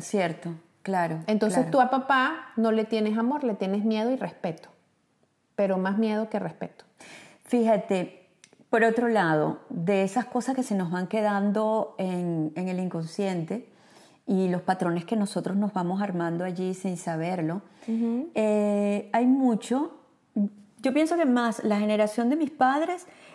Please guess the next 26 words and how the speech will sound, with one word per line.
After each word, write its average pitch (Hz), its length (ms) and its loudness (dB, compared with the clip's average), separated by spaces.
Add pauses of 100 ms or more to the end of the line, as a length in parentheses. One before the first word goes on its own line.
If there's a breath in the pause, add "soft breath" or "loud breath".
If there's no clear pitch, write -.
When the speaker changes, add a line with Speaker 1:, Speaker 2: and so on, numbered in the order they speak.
(160 loud breath)
Speaker 1:
ellos 240 600 4
recibieron 214 600 2
mucha 269 520 2
información 220 800 0
desde 202 220 4
los 175 200 0
refranes. 160 600 0 (480)
Speaker 2:
Ujú. 208 300 -2 (680 loud breath)
Speaker 1:
Pero 226 720 4
nosotros 220 540 2
recibimos 247 540 2
partes 247 460 2
de 311 60 2
refranes 277 560 2
y 262 60 2
partes 208 400 2
de 233 100 0
creencias, 208 880 0 (540 loud breath)
y 233 180 4
dentro 202 960 4
de 196 160 2
los 196 140 0
cuales 254 720 2
hay 190 180 2
frases 214 480 0
como, 180 560 2